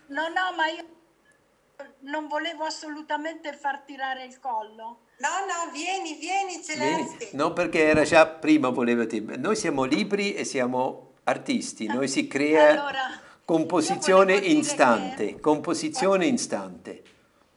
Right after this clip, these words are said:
Speaker 1: ho cercato di non opporre nessuna resistenza e mi sono fatta portare leggermente, senza tirar fuori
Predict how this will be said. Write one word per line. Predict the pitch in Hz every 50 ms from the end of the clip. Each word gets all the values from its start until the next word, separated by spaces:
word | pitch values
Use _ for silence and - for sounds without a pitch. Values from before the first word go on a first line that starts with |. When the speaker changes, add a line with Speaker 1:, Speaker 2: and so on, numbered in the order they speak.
| _ _ _ _
Speaker 1:
ho | - 254 254 254
cercato | - - 294 277 - - 311 339 339 339 349 302
di | 254 240 269 254
non | 262 254 254 262
opporre | 262 254 262 _ - 302 311 311 311 269 247 233
nessuna | 254 277 285 - - - 285 285 277 262 240 240
resistenza | 226 226 220 - - 233 240 - - - 254 254 240 240 247 - - - 247 247 247 - - _ _ _ _
e | 254 262
mi | 254 254 247
sono | - - 285 262 262 262 247 240
fatta | 247 - - 262 247 254 - - - 240 226 - _ _ _ _ _ _ _ -
portare | - 240 233 - - - _ - 226 208 196 196 185 185 196 196 202 202 _ _ _ _ _ _ _ _ _ _
leggermente, | 226 220 233 269 277 - - - - 240 254 247 233 233 226 214 208 208 202 190 196 196 190 190 _ _ _ - 208 208 208
senza | - - - 233 226 220 220 220 214 _ - - - 240 214 190 202 202 - _ _ _ _ _ _ _ _
tirar | - 226 202 202 202 -
fuori | - - - 240 226 202 196 190 185 190 190 185 185